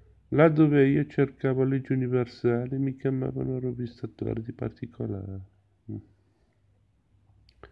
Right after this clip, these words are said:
E soprattutto autentico senso simbolico della forma artistica, possibilità di attraversare il tempo in modo da acquisire un posto ben altrimenti considerevole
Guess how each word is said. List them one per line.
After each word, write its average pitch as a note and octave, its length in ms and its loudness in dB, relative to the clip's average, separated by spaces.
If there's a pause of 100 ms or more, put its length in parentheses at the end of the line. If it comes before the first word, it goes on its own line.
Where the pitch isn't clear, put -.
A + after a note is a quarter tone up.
(640)
E A#2 80 0
soprattutto C#3 1080 -2
autentico B2+ 880 -2
senso B2 400 -4
simbolico A2+ 680 -6
della A2+ 240 -6
forma A2 400 -6
artistica, G#2+ 800 -10 (1300)
possibilità C#3 800 0
di C3 60 0
attraversare C#3 720 -2
il C3+ 200 -6
tempo G#2 480 -4
in A2 100 0
modo C3 260 -6
da C3 120 -6
acquisire A#2+ 720 -6
un B2 200 -4
posto B2+ 320 -2
ben B2 160 -2
altrimenti A#2+ 580 -6
considerevole A#2 1080 -6